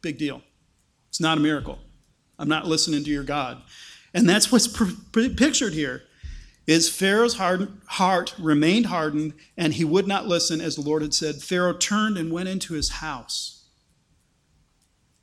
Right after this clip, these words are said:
So he stands there, he sees the Nile turn into blood, he sees his magicians do their little magic act, and he just turns around and goes home.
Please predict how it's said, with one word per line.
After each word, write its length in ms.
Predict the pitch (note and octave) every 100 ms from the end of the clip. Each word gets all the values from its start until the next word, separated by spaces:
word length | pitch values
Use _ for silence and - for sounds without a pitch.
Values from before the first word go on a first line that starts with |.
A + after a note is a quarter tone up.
| _ -
So 140 | G3
he 140 | -
stands 460 | G3 - A#3 B3+ B3
there, 120 | A3+
he 120 | E3
sees 420 | G3+ - A#3+ A#3+ A#3+
the 100 | A3
Nile 240 | G#3+ G#3+
turn 200 | G#3+ A3
into 180 | G#3 F#3+
blood, 360 | D3+ D3 D3
he 100 | -
sees 300 | - G#3 G#3+
his 140 | A#3+ G#3+
magicians 520 | G3 E3+ G#3 G#3+ F#3
do 140 | G3+
their 120 | F3+ F#3
little 160 | F#3+
magic 440 | F3+ F#3 G3 E3+ E3
act, 260 | D3+ C#3+
and 80 | E3
he 60 | D#3
just 240 | E3 -
turns 200 | F3+ E3
around 180 | E3+ E3
and 80 | D3+
goes 180 | D3
home. 420 | D3 D3 B2 A#2+